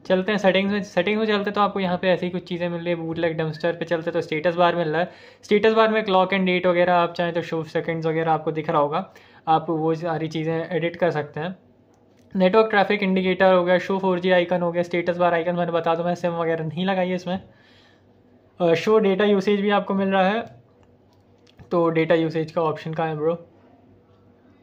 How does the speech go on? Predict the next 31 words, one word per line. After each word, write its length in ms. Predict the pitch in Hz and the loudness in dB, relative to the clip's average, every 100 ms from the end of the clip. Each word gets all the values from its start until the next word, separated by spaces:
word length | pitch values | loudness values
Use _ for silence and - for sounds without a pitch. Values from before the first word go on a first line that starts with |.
| _ _ _ _ _ _ - | _ _ _ _ _ _ -18
इसमें 200 | 180 170 | -10 -8
तो 60 | 165 | -4
मेरे 100 | 160 | -2
को 80 | 160 | 0
डेटा 240 | 156 156 | 0 0
यूसेज 300 | 156 156 160 | -2 -2 -4
नहीं 100 | 160 | -4
दिख 140 | 170 165 | -4 0
रहा। 100 | 175 - - - - | -2 -2 -18 -10 2
क्विक 180 | 226 | 2
सेटिंग्स 320 | 220 208 214 208 | 4 2 2 0
में 100 | 208 | 0
यही 300 | 190 170 180 | 0 0 2
था। 120 | 202 | 2
और 200 | 214 190 | 4 4
नोटिफिकेशन 580 | 185 185 208 208 202 208 | 2 0 0 0 0 -2
में 120 | 208 | -2
चले 200 | 202 196 | -2 -2
तो 160 | 214 202 | 0 0
retrigger 400 | 196 190 196 196 | -2 -2 -2 -2
request 460 | 190 185 185 185 | 0 2 2 0
system, 320 | 170 165 190 180 180 - _ | -6 -4 -4 -4 -8 -14 _
replace 360 | 175 175 196 190 | -2 0 0 0
your 80 | 202 | 2
notification 540 | 185 180 185 180 185 | 2 2 0 -2 -2
with 120 | 180 185 | 0 0
a 60 | |
redesigned 540 | 180 196 175 160 165 160 | 2 2 0 0 -2 -2
version 340 | 151 147 156 | -2 -4 -6
of 120 | 160 | -8
stickers। 400 | 160 170 151 135 | -6 -4 -2 -4